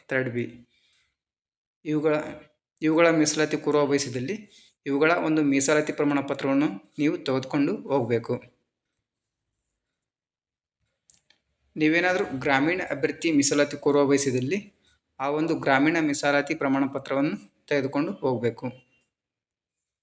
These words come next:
ನೀವೇನಾದ್ರೂ ಕನ್ನಡ ಮಾಧ್ಯಮದಲ್ಲಿ ವ್ಯಾಸಂಗ ಮಾಡಿದ್ರೆ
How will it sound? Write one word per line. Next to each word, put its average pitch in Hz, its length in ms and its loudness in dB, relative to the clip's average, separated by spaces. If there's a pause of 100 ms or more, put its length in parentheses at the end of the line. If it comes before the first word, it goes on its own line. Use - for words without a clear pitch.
(1800)
ನೀವೇನಾದ್ರೂ 160 540 6
ಕನ್ನಡ 139 300 4
ಮಾಧ್ಯಮದಲ್ಲಿ 147 580 6
ವ್ಯಾಸಂಗ 135 420 6
ಮಾಡಿದ್ರೆ 131 720 2